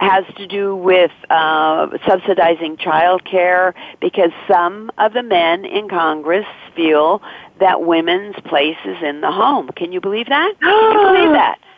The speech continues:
Speaker 1: And that's the kind of
Speaker 2: Oh.
Speaker 1: toxic, toxic maxil-, uh, masculinity that I think exemplifies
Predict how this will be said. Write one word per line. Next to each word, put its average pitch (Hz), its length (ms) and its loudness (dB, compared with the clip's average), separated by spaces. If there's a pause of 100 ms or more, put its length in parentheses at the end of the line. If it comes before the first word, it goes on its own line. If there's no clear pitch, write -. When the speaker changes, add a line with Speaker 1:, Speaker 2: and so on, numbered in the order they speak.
(640)
Speaker 1:
And 233 200 0
that's 339 240 2
the - 100 0
kind - 300 2
of 247 120 -2
Speaker 2:
Oh. - 80 -8
Speaker 1:
toxic, 285 480 -4 (520)
toxic 269 560 -4
maxil-, 220 520 -2 (200)
uh, 180 260 2
masculinity 220 1000 0 (680)
that 208 200 2 (220)
I 285 260 2 (200)
think 202 320 0 (360)
exemplifies 214 840 -2